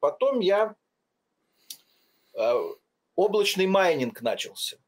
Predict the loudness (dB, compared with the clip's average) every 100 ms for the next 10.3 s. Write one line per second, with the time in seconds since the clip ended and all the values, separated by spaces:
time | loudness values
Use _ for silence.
0 | _ -4 -2 0 -2 -2 0 -2 0 0
1 | 2 0 -2 -6 -10 -16 -10 -4 -2 -2
2 | -2 -4 -2 -2 -4 -12 -20 _ -20 _
3 | _ _ -16 -8 -2 0 0 2 2 0
4 | -6 _ _ _ _ -8 0 0 2 0
5 | 0 -8 _ _ _ -8 0 2 2 0
6 | -4 0 0 0 -4 -4 -4 -6 -8 -8
7 | -4 -4 -4 -2 -2 -2 -2 -2 -2 -4
8 | -6 -4 -2 -2 -2 0 0 0 -2 -4
9 | -8 _ -20 -6 -4 -2 -2 -2 0 2
10 | 0 -4 -6